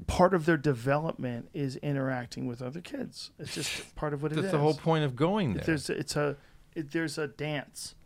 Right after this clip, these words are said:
Speaker 1: They learn, they learn. I remember things that I said that was mean when I was,
Speaker 2: Are
Speaker 1: like,
Speaker 2: you wor-,
Speaker 1: five years old.
Speaker 2: are you worried
Speaker 1: Like, why
Speaker 2: about
Speaker 1: did I
Speaker 2: your
Speaker 1: say
Speaker 2: kids
Speaker 1: that?
Speaker 2: having this lapse of this, this? Now they're fifteen and twelve, I think, or thirteen?
Speaker 1: No, twelve and ten.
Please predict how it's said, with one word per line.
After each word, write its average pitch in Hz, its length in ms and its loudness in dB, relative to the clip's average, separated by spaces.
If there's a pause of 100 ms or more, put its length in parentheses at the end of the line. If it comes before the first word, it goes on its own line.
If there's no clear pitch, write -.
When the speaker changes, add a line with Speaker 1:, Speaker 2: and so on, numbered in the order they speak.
(120)
Speaker 1:
They 147 120 -8
learn, 147 560 -4 (140)
they 147 120 -8
learn. 151 480 0 (240)
I 180 120 4
remember 196 340 4
things 185 240 -2
that 170 80 2
I 170 60 2
said 180 220 0
that 175 120 4
was 151 120 -2
mean 170 300 0
when 139 80 2
I 139 60 4
was, 123 80 4
Speaker 2:
Are - 20 10
Speaker 1:
like, 139 80 12
Speaker 2:
you 131 80 8
wor-, 123 140 8
Speaker 1:
five 165 160 6
years 165 200 4
old. 170 280 4
Speaker 2:
are 127 40 6
you 127 140 4
worried 120 300 8
Speaker 1:
Like, 135 60 6
why 139 100 10
Speaker 2:
about - 20 12
Speaker 1:
did 123 80 8
I - 40 6
Speaker 2:
your 175 80 6
Speaker 1:
say 185 120 -2
Speaker 2:
kids 127 260 4
Speaker 1:
that? 123 40 0
Speaker 2:
having 113 260 2
this 92 180 -4
lapse 101 540 0
of 90 100 -6
this, 87 160 -4 (280)
this? 92 240 -8 (140)
Now 104 200 0
they're 117 280 8 (360)
fifteen 113 380 -2
and 104 100 -4 (440)
twelve, 117 320 2
I 123 60 2
think, 123 300 -6
or - 40 -6
thirteen? 117 640 -6 (140)
Speaker 1:
No, 151 220 2 (120)
twelve 143 280 -2
and 135 100 -4
ten. 131 260 -8